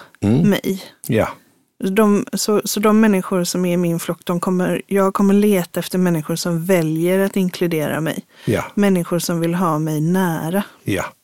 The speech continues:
Speaker 2: Och de vill jag också, eh, känna igen mig i.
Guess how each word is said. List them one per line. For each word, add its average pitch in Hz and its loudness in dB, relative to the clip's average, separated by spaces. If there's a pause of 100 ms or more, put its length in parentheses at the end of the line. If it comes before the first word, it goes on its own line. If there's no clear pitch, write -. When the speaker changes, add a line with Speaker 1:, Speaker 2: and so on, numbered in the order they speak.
(920)
Speaker 2:
Och 202 2
de 233 6
vill 196 4
jag 180 2
också, 170 0 (640)
eh, 160 -2 (540)
känna 196 2
igen 180 4
mig 208 2
i. 240 2